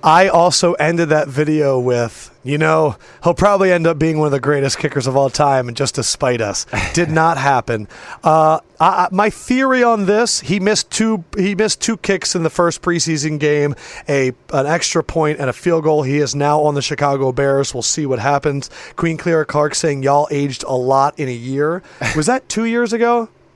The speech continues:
Speaker 2: That was. It was two years ago.
Speaker 1: Two years ago. Oh,
Speaker 2: It wasn't
Speaker 1: man,
Speaker 2: this past
Speaker 1: I, I
Speaker 2: draft.
Speaker 1: look completely different in that.
Speaker 2: Two thousand sixteen draft.
Speaker 1: My,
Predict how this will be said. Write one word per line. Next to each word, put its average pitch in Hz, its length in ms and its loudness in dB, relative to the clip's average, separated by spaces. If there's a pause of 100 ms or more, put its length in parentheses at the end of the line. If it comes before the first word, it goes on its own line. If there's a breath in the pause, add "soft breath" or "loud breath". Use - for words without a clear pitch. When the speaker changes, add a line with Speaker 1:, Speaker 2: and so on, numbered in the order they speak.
(160)
Speaker 2:
That 117 140 2
was. 113 180 2
It 104 60 -2
was 101 100 -6
two - 200 -4
years 101 240 0
ago. 87 100 -10
Speaker 1:
Two 165 140 0
years 151 240 0
ago. 143 100 -8
Oh, 160 140 2
Speaker 2:
It - 20 0
wasn't 165 220 2
Speaker 1:
man, 160 60 4
Speaker 2:
this 170 60 -2
past 135 400 0
Speaker 1:
I, 131 60 4
I - 40 6
Speaker 2:
draft. 113 100 4
Speaker 1:
look 113 120 0
completely 127 540 -4
different 113 300 -8
in 117 80 -10
that. 131 180 0
Speaker 2:
Two 165 140 0
thousand 135 260 2
sixteen 127 500 -2
draft. 101 220 2
Speaker 1:
My, 190 180 4